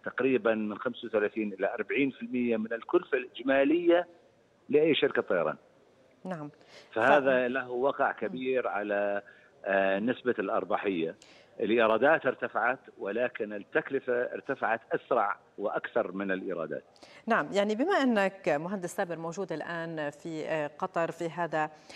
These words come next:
Speaker 2: آه، آه، المؤتمر، يعني كيف ترى أصداء هذا الارتفاع؟ يعني نحن نتحدث عن تغيرات عالمية أيضًا على الطيران بشكل عام وعلى الأسعار، أسعار الطاقة تنعكس بشكل عام، ولكن هناك تفاؤل إلى حد ما بعودة حركة الطيران، فبالتالي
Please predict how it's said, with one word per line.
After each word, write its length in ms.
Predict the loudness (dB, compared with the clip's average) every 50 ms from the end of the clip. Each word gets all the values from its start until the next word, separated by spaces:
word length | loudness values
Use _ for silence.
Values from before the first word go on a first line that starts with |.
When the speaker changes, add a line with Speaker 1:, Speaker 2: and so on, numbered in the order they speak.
| -14 -10 -6
Speaker 2:
آه، 20 | -4
آه، 420 | -2 0 0 2 2 2 0 -2
المؤتمر، 800 | -4 -4 -6 -8 -8 -8 -8 -6 -4 -2 -2 -2 -2 -2 -4 -4 -4 -6 -14 -14 -6 -2
يعني 300 | -2 0 0 -2 -4 -4
كيف 300 | 0 2 4 4 4 4
ترى 220 | 4 4 6 6
أصداء 680 | 6 6 6 4 0 0 -2 -2 0 2 4 2 2 2
هذا 380 | 2 2 2 2 4 2 2 2
الارتفاع؟ 540 | 0 -2 -4 -4 -6 -6 -2 0 0 2
يعني 180 | 2 0 0 0
نحن 220 | -2 -4 -4 -6
نتحدث 440 | -2 0 0 0 2 2 0 0 0
عن 140 | -2 -2 -2
تغيرات 460 | -2 0 0 0 2 2 0 0 0
عالمية 640 | 0 0 0 0 0 0 0 -2 0 0 0 0 0
أيضًا 300 | -2 -2 -2 -2 -4 -4 -6 -14 -16 -6 -2 0
على 600 | 0 2 2 0 2 2 2 2 2 2 0 0 -4
الطيران 500 | -6 -4 -2 0 0 0 -2 -4 -6 -6
بشكل 420 | -8 -8 -10 -8 -6 -4 -4 -4 -2
عام 400 | -2 0 2 2 0 0 0 0
وعلى 920 | 2 2 2 2 0 -2 -8 -16 -18 -6 0 2 2 4 4 4 4 2 2 0
الأسعار، 520 | 0 -2 -2 -4 -2 0 0 2 2 0
أسعار 260 | 0 0 0 0 0
الطاقة 320 | -2 -2 -4 -4 -4 -4 -6
تنعكس 480 | -6 -6 -6 -6 -4 -4 -4 -4 -4 -8
بشكل 400 | -12 -8 -6 -6 -4 -4 -4 -4
عام، 220 | -4 -4 -4 -4 0
ولكن 300 | 2 2 2 2 2 0
هناك 580 | 0 2 0 2 2 4 4 4 2 0 -2 -4
تفاؤل 400 | -4 0 4 4 4 4 4 0 0
إلى 160 | 0 0 0
حد 200 | 0 -2 -4 -4
ما 160 | -4 -4 -2
بعودة 400 | -2 0 0 0 0 0 0 0 0
حركة 400 | -2 -4 -4 -4 -6 -6 -6 -6
الطيران، 500 | -8 -6 -6 -6 -6 -4 -6 -6 -8 -8
فبالتالي 680 | -8 -8 -8 -8 -6 _ 2 2 4 4 4 2 0